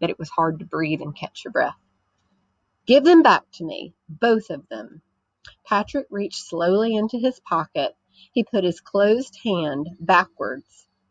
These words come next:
Omri looked at his fingers, looked as his fingers slowly opened.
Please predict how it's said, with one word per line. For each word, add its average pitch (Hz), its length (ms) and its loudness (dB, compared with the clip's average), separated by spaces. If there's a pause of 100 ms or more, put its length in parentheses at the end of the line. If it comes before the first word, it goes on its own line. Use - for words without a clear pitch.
(120)
Omri 180 360 2
looked 185 340 0
at 254 80 2
his 277 220 -4
fingers, 165 640 -4 (260)
looked - 440 2
as 175 260 -2
his 180 200 -10
fingers 175 500 -4
slowly 190 680 -2
opened. 156 520 -6